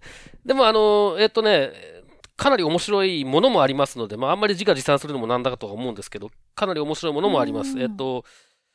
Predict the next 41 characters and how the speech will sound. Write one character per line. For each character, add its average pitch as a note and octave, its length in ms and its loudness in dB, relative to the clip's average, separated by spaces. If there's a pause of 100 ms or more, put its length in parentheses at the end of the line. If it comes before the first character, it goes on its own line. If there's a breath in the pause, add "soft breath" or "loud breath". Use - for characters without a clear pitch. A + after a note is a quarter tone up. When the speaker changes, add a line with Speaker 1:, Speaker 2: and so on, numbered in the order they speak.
(580 soft breath)
Speaker 1:
え C#3 400 -2
ー、 - 40 -8
す - 80 -8
で A#3+ 80 4
に F#3+ 80 4
配 F3+ 200 4
信 G3 140 -6
が F#3 100 0
終 F3+ 60 0
わ F#3 80 2
っ - 20 -8
て G3 80 -2
い - 20 2
る F#3+ 40 0
と G3 80 -6
こ F#3 80 -2
ろ G3 80 2
で E3+ 60 0
言 D#3 40 0
う - 20 -6
と、 C3 100 -6
第 F#3+ 240 4
五 C3+ 160 -2
回 E3+ 240 4
の C#3 120 -6
キ - 160 -6
ュ G#3 40 -2
ー G#3+ 40 -6
デ G3+ 100 -6
ィ A3 60 0
ー G#3+ 40 0
レ G#3 120 6
ー - 20 4
ザ D3 100 2
ー G#2+ 40 -2
さ A#2 120 -4
ん G#2+ 40 -10
っ - 40 -20
て - 100 -14
い G#2 220 -10
う G2+ 60 -14